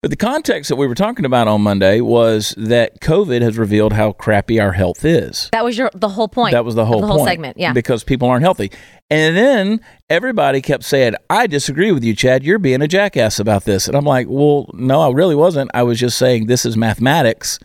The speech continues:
Speaker 1: That's how it's gonna work." And then they wanna start listing off all of their <laughs> pre-existing conditions. And I'm like, "See, you unhealthy bastards."
Speaker 2: Yeah, exactly.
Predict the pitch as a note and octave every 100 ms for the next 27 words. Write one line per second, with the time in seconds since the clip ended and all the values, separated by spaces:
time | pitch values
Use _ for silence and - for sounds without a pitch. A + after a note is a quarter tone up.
0 | _ _ _ _ A#2+ B2 C3+ A#2+ - A#2
1 | A2+ E3 C#3 - - _ _ - C#3 F3
2 | F#3 D#3 D#3+ C#3+ D3+ - C#3 C3+ C#3 B2+
3 | A#2 - C3+ C#3+ B2+ C3+ B2+ - D3+ D3
4 | F3+ - G3 D3+ D3+ C#3+ G3 - C3+ D#3
5 | E3 F3 D#3+ D#3 B3 D#4+ D#4 _ - -
6 | - D3 E3 F3 G#3+ A3 - G#3 G3+ G#3+
7 | - - D4 D#4 C4 - D5 G#4 D4 -
8 | B3